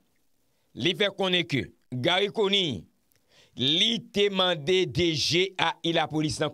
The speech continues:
ki la, Ramon Amil, pou l bloke aksè avèk rantre vila dakèy lan,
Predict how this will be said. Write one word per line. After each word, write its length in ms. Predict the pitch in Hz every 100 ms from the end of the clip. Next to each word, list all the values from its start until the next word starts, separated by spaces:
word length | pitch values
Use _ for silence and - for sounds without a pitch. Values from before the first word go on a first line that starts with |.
| -
ki 160 | 127 151
la, 220 | 156 110 - _ _ _ _ -
Ramon 480 | 107 156 180 185 175
Amil, 460 | 156 151 123 87 - _ _ _ _ _ -
pou 100 | 202
l 80 | 196
bloke 500 | 196 185 185 190 202 -
aksè 540 | 175 - - 196 196 247 - _ _ _ _ -
avèk 380 | 165 170 175 - 160 139
rantre 380 | 185 - 196 175
vila 220 | 180 170
dakèy 360 | 160 170 160 160
lan, 220 | 185